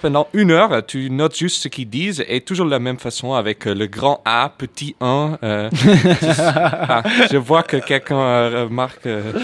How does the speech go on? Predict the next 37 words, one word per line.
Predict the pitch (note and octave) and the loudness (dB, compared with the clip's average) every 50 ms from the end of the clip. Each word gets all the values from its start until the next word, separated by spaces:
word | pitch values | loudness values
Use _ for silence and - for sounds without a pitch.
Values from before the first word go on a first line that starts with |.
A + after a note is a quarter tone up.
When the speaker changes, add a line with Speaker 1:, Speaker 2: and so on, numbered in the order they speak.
| A#3+ A#3 A3+ A3 G3+ F3 D3+ C#3 - - - - _ _ - G3 G3 - | -6 -8 -10 -12 -12 -14 -14 -16 -16 -18 -20 -20 _ _ -10 -10 -8 -4
Speaker 1:
reconnaît | - A#2+ C#3+ D3 - E3+ E3 E3 D#3+ | -2 0 0 2 2 2 2 2 0
ce | - | 0
que | - D3+ | -4 -6
je | B2+ A#2+ | -6 -4
dis, | B2 C3+ G3 A#3 G3 | -2 -2 -2 -4 -4
mais | - C#3+ D3 D3 D3 D3 | -2 2 2 4 4 4
Speaker 2:
Tout | D3 | 4
à | D3 D3 | 4 4
fait. | C#3 C#3+ | 4 4
Speaker 1:
est-ce, | F3 - - - - - | 2 2 0 -4 -6 -2
mais | D3 D3+ D3 | 0 2 2
est-ce | E3+ - - | 2 0 -2
que | G3+ | -4
c'est | F#3 - F#3 | -2 0 2
mieux | E3 E3+ E3+ | 4 4 4
aux | E3 | 4
Pays-Bas | - D3 B2+ A#2+ B2 D#3+ | 4 2 4 4 4 4
où | G3+ | 4
on | E3+ C3+ | 2 0
préfère, | - - B2+ A#2 - C3+ B2 A#2 | -2 -4 -8 -2 2 2 2 4
euh, | A#2 A2 G#2+ G#2 | 2 2 0 0
la | A2 A2+ | 0 -2
discussion, | A2+ A#2+ - - A#2 G#2+ - C3+ C3 C3+ | -4 -6 -8 -8 -8 -6 -6 -6 -6 -6
et | B2+ | -6
même, | G2 G2 G2 F#2+ F#2+ | -6 -6 -8 -8 -10
euh, | F#2+ F#2+ - | -12 -12 -8
trop | - - C3+ C3 | -4 -4 -2 -2
de | A#2+ | -2
discussion | C3 C3 - - B2 - - C#3 B2+ | -6 -8 -8 -10 -10 -10 -8 -10 -6
parfois ? | - G#2 G#2+ - - - A2 C3+ C#3 _ - - - - - - _ - - - - _ _ _ _ _ _ | -6 -6 -8 -6 -4 -4 -4 -4 -4 _ -16 -20 -20 -20 -20 -20 _ -20 -20 -20 -20 _ _ _ _ _ _
Ouais, | C2+ C#2+ F#2 G2 - - _ _ | -8 -6 -6 -6 -6 -12 _ _
ça | - - B2 A2+ | -8 -6 -6 -6
c'est, | - - A2+ G2+ G2 G2 | -4 -2 -2 -2 -2 -2
euh, | F#2+ F#2 F#2 F#2+ F#2+ - - - - | -2 -4 -6 -8 -10 -16 -20 -20 -14
c'est | - - - - G2+ | -12 -8 -4 -4 -2
à | G2 G2+ | -2 -2
voir. | G2 G2 A2+ A2+ D#3 | -2 0 2 2 2